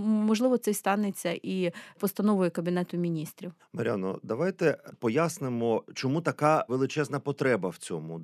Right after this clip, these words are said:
Speaker 2: Що не так в системі інтернатів? Багато хто знає, хто стикався. І навіть люди, які не стикалися з цією системою, здогадуються. Але ж, ну, мова не лише про те, як неправильно, скажімо, там побудована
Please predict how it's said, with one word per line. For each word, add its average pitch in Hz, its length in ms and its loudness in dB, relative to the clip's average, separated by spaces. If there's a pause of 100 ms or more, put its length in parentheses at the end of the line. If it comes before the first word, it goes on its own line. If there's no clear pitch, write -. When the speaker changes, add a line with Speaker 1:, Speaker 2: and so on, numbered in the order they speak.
Speaker 2:
Що - 400 0
не 139 160 -2
так - 360 -2
в - 100 -18
системі 156 480 -2
інтернатів? 117 720 -2
Багато 151 360 4
хто 160 400 2
знає, 165 540 0
хто 147 360 -2
стикався. 101 800 0 (120)
І 139 100 -2
навіть 165 460 -2
люди, 147 460 0
які 147 560 0 (100)
не 156 160 0
стикалися 107 600 0
з - 60 -8
цією 101 220 -4
системою, 95 720 -2
здогадуються. 87 840 -2 (100)
Але 131 240 2
ж, - 220 -6
ну, 135 140 0
мова 160 580 2
не 131 160 -2
лише 143 340 -2
про - 200 -2
те, 165 300 0 (220)
як 135 460 0
неправильно, 123 880 0
скажімо, 113 420 -6
там 113 160 0
побудована 107 680 0